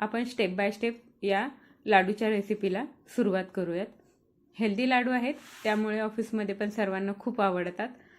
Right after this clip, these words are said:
तर चला सुरुवात करूयात. तर इथं मी खोबरं घेतलेलं आहे. तर हे अर्धा किलो खोबरं आहे. खोबरं मी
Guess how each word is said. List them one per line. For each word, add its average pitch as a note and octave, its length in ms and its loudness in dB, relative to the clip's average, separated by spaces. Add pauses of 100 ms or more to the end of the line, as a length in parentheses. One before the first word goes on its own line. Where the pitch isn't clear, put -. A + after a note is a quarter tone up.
(220)
तर G#3 60 -4
चला G3+ 260 0
सुरुवात F3 360 -2 (120)
करूयात. F3+ 320 -2 (460)
तर C4 240 0
इथं B3 240 -2
मी C4 380 2
खोबरं G#3+ 320 2
घेतलेलं G3 420 0
आहे. G#3 180 -4 (220)
तर G#3 80 0
हे A#3 240 -2
अर्धा G3+ 240 4
किलो G#3 320 0
खोबरं F#3+ 260 -2
आहे. G3 200 -2 (340)
खोबरं G#3+ 280 2
मी A#3 160 0